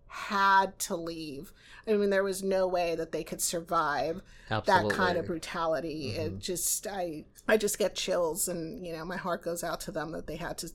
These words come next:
Speaker 1: to live through anything like that. How it's just horrible. Um, but having to leave a country or ch-, choosing to leave for better shores and for better opportunities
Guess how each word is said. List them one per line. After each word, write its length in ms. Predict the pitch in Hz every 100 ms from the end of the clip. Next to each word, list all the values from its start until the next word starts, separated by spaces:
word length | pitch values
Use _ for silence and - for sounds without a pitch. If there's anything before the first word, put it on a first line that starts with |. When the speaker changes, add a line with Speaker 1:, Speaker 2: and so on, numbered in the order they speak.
| -
Speaker 1:
to 180 | - 160
live 200 | 170 170
through 200 | - 165
anything 320 | 160 170 170
like 280 | 143 135 -
that. 320 | 156 123 -
How 180 | 170 165
it's 300 | 175 175 -
just 180 | 175 -
horrible. 560 | - 190 190 185 170 - - - - - - -
Um, 500 | 208 190 185 180 - - -
but 360 | 226 196 180 - - -
having 400 | 226 220 226 220
to 140 | -
leave 240 | 202 208
a 60 | 196
country 760 | - 208 208 - 190 180 175 - - - -
or 640 | 262 254 220 202 196 190 -
ch-, 140 | - -
choosing 580 | - - 277 277 240 202
to 180 | - 196
leave 640 | 185 170 170 170 175 -
for 760 | - - - 180 180 175 170 170
better 260 | 185 170 165
shores 680 | - 233 208 190 190 190 -
and 140 | 165
for 120 | -
better 300 | 185 175 180
opportunities 840 | 175 160 180 - 202 185 175 170 170